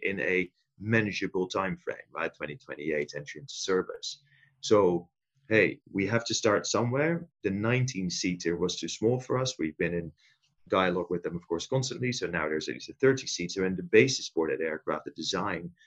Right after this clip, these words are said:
could be stretched to forty, fifty seats. Okay, right? That's already at least in the right direction, right? The trend is, is right. And then the second challenge there is, you know, we have to start producing more, right? Producing more of those aircraft.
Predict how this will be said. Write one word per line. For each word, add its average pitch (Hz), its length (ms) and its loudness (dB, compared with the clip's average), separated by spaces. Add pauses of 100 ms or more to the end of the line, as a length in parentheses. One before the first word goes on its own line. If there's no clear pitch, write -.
(160)
could 139 200 6
be 98 100 0
stretched - 420 2
to - 80 -12
forty, 78 380 -2
fifty 131 340 4
seats. - 500 -8
Okay, - 260 -2 (200)
right? 101 240 0
That's 95 240 2
already 90 320 2
at - 160 -4
least 147 220 4
in 143 60 4
the 135 40 2
right 131 180 2
direction, - 640 0
right? 82 180 -2
The 95 100 -2
trend 101 380 0
is, - 320 -6
is - 240 -10
right. - 260 -6 (520)
And 104 140 0
then 110 140 6
the 104 80 2
second 104 340 2
challenge 85 360 -2
there 82 280 4
is, 82 200 -2
you 87 80 0
know, - 60 -4
we 87 80 0
have 87 120 -4
to - 140 -12
start - 280 -2
producing 98 500 2
more, 76 380 -2
right? 95 260 0
Producing 92 400 -2
more 95 220 4
of 87 100 0
those 85 200 0
aircraft. - 580 -4